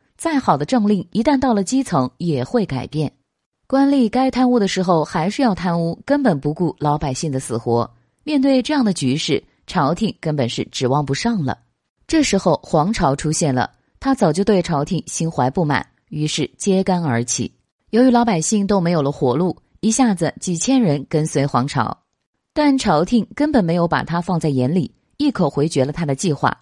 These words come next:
就这样，双方僵持了很久。黄巢起义虽然轰轰烈烈，但最终的结果还是失败了。唐朝灭亡后，继之而起的正是后梁，其建立者是朱温。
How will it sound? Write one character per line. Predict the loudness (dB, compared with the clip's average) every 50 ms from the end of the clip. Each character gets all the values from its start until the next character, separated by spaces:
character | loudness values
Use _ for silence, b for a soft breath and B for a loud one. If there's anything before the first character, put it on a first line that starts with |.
| _ _ _ _ _ _
就 | -4 -4 -2
这 | 0 2
样， | 2 2 2 0 _ _
双 | -12 -6 -2 -2 -2 0
方 | 0 0 -2 -2 -4 -6
僵 | -4 -2 -2 -2 -2
持 | -2 -2
了 | -2 -2
很 | -2 -2 -4 -2
久。 | -2 -2 -2 -2 -2 _ _ _ _ _ _ _
黄 | -6 0 0 0 2
巢 | 2 2 2 2
起 | 0 -2 0
义 | 0 0 0
虽 | 0 0 0
然 | 0 -2 -2
轰 | -2 -2 -2 -2
轰 | 0 0 0
烈 | 0 0 0 0
烈， | 0 -2 -2 -4 -6 _ -4
但 | -2 -2 -2 -2
最 | -2 -2 -2 -2
终 | -2 -2 -2
的 | -2 -4
结 | -2 -2 -2 -2 -2
果 | 0 0 -2 -2 -2 _
还 | -14 -10 -8 -8
是 | -8 -8 -10
失 | -8 -6 -4
败 | -2 -2 -2 -2
了。 | -2 -4 -4 -6 _ _ _ _ _ _ _ _ -4
唐 | -2 0 0
朝 | 2 2 2 4
灭 | 4 2
亡 | 2 2 0
后， | 2 2 0 0 0 _ _ _ -6
继 | -2 0 0
之 | 2 2
而 | 2 2 2 2 0
起 | -2 -2 -2 0
的 | 0 -2 -2 -4 _
正 | -4 -2 -2 0 -2
是 | -2 -4
后 | -2 0 0 2 2
梁， | 2 2 2 0 0 -4 _ _ _ _ _ _ -10
其 | -6 -2 0 0 0 -2 _ -4
建 | -2 2 2 4
立 | 4 2 2
者 | 2 0 0 0 -2
是 | -8 -8 -8 -6
朱 | -4 -2 -2 0 2
温。 | 2 2 0 0 -4